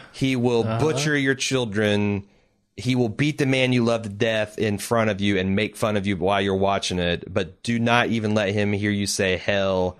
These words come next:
Speaker 1: or damn
Speaker 2: <laughs>
Speaker 1: or take the Lord's name in vain even.
Speaker 2: Sure.
Speaker 1: 'Cause that's what really sets him off. That would be psychotic and super interesting for me.
Speaker 2: It would be crazy. Uh, the other thing you said might happen is they were thinking about, so a lot of people are saying, "Oh, it should be this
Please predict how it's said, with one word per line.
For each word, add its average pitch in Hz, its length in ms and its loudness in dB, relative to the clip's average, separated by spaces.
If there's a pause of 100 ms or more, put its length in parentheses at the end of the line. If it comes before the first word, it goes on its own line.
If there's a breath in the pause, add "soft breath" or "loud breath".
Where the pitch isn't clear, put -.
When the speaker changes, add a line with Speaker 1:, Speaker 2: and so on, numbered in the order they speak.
(140 soft breath)
Speaker 1:
or 104 140 0
damn 98 600 0
Speaker 2:
<laughs> - 0 -
Speaker 1:
or 92 140 0
take - 260 -2
the 95 80 -4
Lord's 98 380 -2
name 98 160 0
in 90 100 -4
vain 95 300 0
even. 76 440 -6
Speaker 2:
Sure. 117 280 -2 (260)
Speaker 1:
'Cause 104 140 0
that's 131 180 -2
what 113 100 0
really 92 380 0
sets 80 280 -4
him 78 100 -4
off. 71 240 -4
That 135 200 0
would 110 140 -4
be 104 320 0
psychotic 85 840 -2 (760)
and 95 220 -2
super 104 300 -2
interesting 92 360 -4
for - 140 -6
me. 71 320 -6
Speaker 2:
It 160 80 -2
would 214 140 -2
be 220 100 0
crazy. 110 480 -2 (220)
Uh, 139 200 0
the 143 180 -2
other 196 320 -2
thing 135 380 -2
you 123 100 0
said 123 260 -2
might 113 220 0
happen 113 400 0
is 117 160 0
they 120 140 0
were 120 100 0
thinking 185 360 -2
about, 120 380 -2 (300 loud breath)
so 170 160 -2
a - 20 -2
lot 147 140 2
of 147 60 -6
people 160 200 0
are 135 60 0
saying, 131 300 -2
"Oh, 190 160 0
it 131 60 -2
should - 120 -6
be 127 280 0
this 131 420 -6